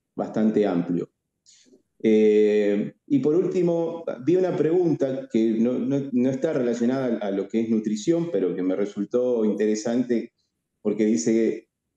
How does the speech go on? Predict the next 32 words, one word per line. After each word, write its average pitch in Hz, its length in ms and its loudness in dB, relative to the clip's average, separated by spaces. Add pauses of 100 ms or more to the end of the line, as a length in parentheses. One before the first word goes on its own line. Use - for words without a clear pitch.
hay 110 140 -2
un, 113 240 0
un, 110 520 0
un 101 640 0 (280)
asistente 135 580 2
que 120 80 4
pregunta 139 920 0 (180)
o 104 160 -2
que 113 120 2
di-, 135 240 2
hace 135 200 0
un 131 80 2
comentario 127 460 0
que 120 80 0
cada 135 240 -2
día 139 180 0
hay, 131 220 -4
hay 123 160 -2
menos 143 320 -2
personas 123 360 -2
que 113 120 0
quieren 123 220 0
trabajar 104 360 -4
en 120 80 0
el 104 220 -2
campo. 107 580 -4 (460)
¿Qué 117 80 2
hacer 123 300 0
para 117 180 0
revertir 101 480 0
esta 104 260 -2
tendencia? 92 600 -2